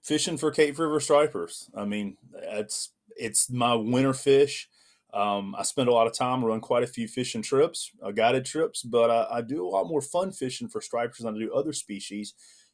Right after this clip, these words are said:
just because I have a little more time on my hands, uh, in the wintertime. Uh, I've been involved with the fishery for my entire fishing life. I mean, I, I fished the river my entire life, and I've been guiding on that river for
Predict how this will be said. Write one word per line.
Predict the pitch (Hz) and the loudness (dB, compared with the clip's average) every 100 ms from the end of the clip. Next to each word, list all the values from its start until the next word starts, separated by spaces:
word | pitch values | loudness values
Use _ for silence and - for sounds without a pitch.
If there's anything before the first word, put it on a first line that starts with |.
| - | -10
just | 123 - | -4 -2
because | 127 120 | -2 0
I | 113 | 2
have | 113 | 2
a | |
little | 120 117 | 0 -2
more | 113 | -4
time | 107 110 110 104 104 - | -4 -4 -2 -4 -6 -8
on | 104 | -6
my | 98 | -4
hands, | 104 110 110 104 - | -4 -6 -6 -10 -8
uh, | 95 | -6
in | 92 101 | -6 -6
the | 98 | -4
wintertime. | 107 110 120 113 117 123 - - _ - | -4 0 2 2 2 -4 -18 -20 _ -4
Uh, | 98 98 | 2 6
I've | |
been | 131 | 6
involved | 135 123 127 127 | 6 8 8 6
with | 120 | 0
the | |
fishery | - 127 131 135 123 117 | 2 2 2 -2 -2 -4
for | - 110 104 104 101 101 92 - 107 | -4 -2 2 2 2 0 -4 -10 -8
my | 101 | -6
entire | 98 - 123 107 | -6 0 2 2
fishing | 135 135 135 113 | 2 2 0 0
life. | 101 98 110 - 95 | 4 4 0 -6 -12
I | |
mean, | 95 92 90 87 | -12 -12 -12 -12
I, | 87 - 98 | -12 -12 -14
I | - | -8
fished | 107 - | -8 -4
the | |
river | 95 95 | -6 -6
my | 92 | -10
entire | 92 104 98 | -4 2 4
life, | 92 95 - | 4 0 -2
and | |
I've | 92 | -8
been | 95 | -4
guiding | 98 98 107 | 0 2 0
on | 95 | -4
that | 95 90 | -4 -4
river | 95 95 | -6 -6
for | - 92 87 | -10 -8 -8